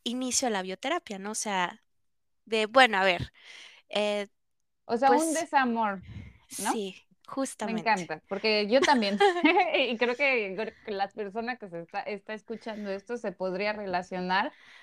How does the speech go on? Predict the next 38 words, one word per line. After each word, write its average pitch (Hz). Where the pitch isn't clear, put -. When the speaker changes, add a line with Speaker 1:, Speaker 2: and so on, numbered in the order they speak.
Speaker 2:
porque 262
bien 320
dicen 214
que 208
uno 311
despierta 202
más 240
rápido 202
con 185
tres 349
desamores 208
que 202
con 185
cuarenta 220
días 202
en 208
el 170
desierto. 160
¿Tú 185
qué 190
puedes 170
decir? 160
Speaker 1:
Ay, 277
no, 247
Speaker 2:
<laughs> -
Speaker 1:
bueno, 240
pues 226
a 254
mí 254
con 311
este 302
desamor 226
me 254
bastó, 247
¿no? 226
Speaker 2:
Contó 240
por 262
tres. 226